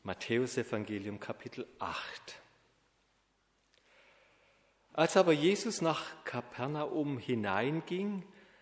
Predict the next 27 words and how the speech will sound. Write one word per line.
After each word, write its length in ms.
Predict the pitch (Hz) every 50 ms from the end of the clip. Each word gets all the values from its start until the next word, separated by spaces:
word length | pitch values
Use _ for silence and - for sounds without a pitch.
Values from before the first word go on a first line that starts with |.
| _ _ _ _ _ _ _ _ _
trat 380 | - - - 120 120 127 139 -
ein 440 | - - 127 131 123 104 - - -
Hauptmann 840 | 107 113 131 135 - - - - 117 110 101 95 92 90 87 80 76 -
zu 240 | - - - 101 95
ihm. 420 | 92 95 90 87 85 82 80 73 - _ _ _ _ _ _ _ _ _ _ _ _ _ _ _ _ _ -
Der 160 | 101 98 95
bat 380 | 95 - 95 90 98 107 110 -
ihn 260 | 123 123 120 123 120
und 160 | 110 101 -
sprach: 560 | - - - 92 95 101 113 123 - - - - - - - _ _ _ _ _ _ _ _ _ _ _ _ _ _ _
„Herr, 300 | _ - 131 135 135 139
mein 340 | 131 123 117 113 110 107 104 -
Knecht 520 | - - - 131 139 143 - - - - -
liegt 280 | 123 127 123 - -
zu 260 | - - 123 110 - -
Hause 400 | 117 123 135 143 - - 135 110
und 140 | 107 113
ist 260 | 113 110 104 - - -
gelähmt 680 | - 110 95 92 101 101 107 117 127 143 135 - - - - - - - - - - _ _ _ _
und 200 | - 113 110 -
leidet 440 | 101 95 95 104 - - 110 - -
große 380 | - - 98 98 98 - 113 107
Qualen.“ 560 | - - - 98 85 82 85 82 82 - 82 - - _ _ _ _ _ _ _ _ _ _ _ _ _ _ _ _ _ _ _ _ _ _ _ _ _ _ _ - - - - _ -
Jesus 300 | 120 135 - - 190 -
sprach 380 | - - - - 156 147 - -
zu 140 | - -
ihm: 300 | 147 143 143 143 143 127